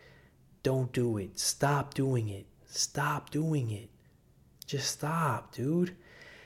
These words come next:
If your, if your kids are, like, teenage years, adults, okay, that's different. But when you have little kids, man,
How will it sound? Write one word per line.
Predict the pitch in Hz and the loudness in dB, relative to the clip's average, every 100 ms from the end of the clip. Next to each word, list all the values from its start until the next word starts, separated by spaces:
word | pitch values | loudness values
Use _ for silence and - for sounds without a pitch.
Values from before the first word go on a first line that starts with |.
| - - | -20 -8
If | - 135 - | -4 -2 -2
your, | 165 - - | -4 -6 -2
if | - 139 - | 0 0 0
your | 170 | -6
kids | 165 - 151 151 | -6 -4 -2 -2
are, | 143 | -2
like, | 123 104 | -2 -4
teenage | - - 143 143 135 131 143 | -6 -2 0 2 2 0 -2
years, | 139 147 147 147 - - - | 0 2 2 2 0 -4 -4
adults, | 131 123 135 131 139 131 - - | -2 0 -2 -2 -2 -2 -2 -2
okay, | 147 - 123 117 131 - - - | -4 -2 -2 -2 -6 -12 -20 -6
that's | - 117 | -2 0
different. | - 131 - 117 113 - - - - | 0 -2 0 -4 -4 -12 -20 -20 -6
But | - | -4
when | 110 117 | 0 2
you | |
have | 147 151 143 | 0 0 -2
little | 117 123 127 | 0 0 0
kids, | 123 - 110 123 135 | -2 -4 0 0 -2
man, | 143 147 160 165 | -2 0 0 -2